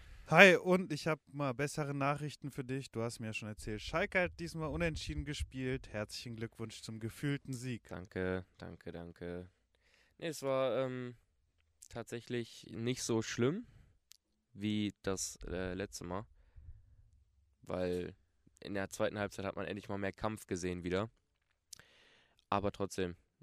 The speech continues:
Speaker 2: war es immer noch, erste Halbzeit war katastrophal. Aber mal gucken, wie es jetzt weitergeht.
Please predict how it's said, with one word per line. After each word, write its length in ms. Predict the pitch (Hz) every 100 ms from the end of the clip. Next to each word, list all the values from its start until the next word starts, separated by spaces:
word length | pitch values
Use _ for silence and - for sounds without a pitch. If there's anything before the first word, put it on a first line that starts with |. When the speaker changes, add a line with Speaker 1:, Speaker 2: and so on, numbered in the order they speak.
| - -
Speaker 2:
war 240 | 98 98
es 140 | 92
immer 180 | - 95
noch, 140 | 92 90
erste 240 | - 104 110
Halbzeit 220 | - 95
war 100 | 95
katastrophal. 680 | 104 95 - 90 - 87 85 - -
Aber 140 | 113
mal 120 | 117
gucken, 280 | 110 113 85
wie 40 | 98
es 60 |
jetzt 200 | - -
weitergeht. 500 | 90 87 87 85 -